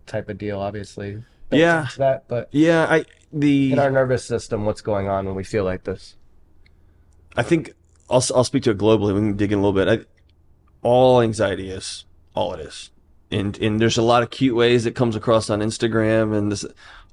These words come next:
Speaker 2: all it is, is it's a smoke alarm for your body.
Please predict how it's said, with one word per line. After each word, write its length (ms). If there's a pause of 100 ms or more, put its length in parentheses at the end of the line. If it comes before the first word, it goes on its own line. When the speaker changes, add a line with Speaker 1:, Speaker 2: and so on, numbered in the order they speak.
(240)
Speaker 2:
all 300
it 80
is, 400
is 560 (460)
it's 140
a 60
smoke 380
alarm 460 (560)
for 120
your 80
body. 280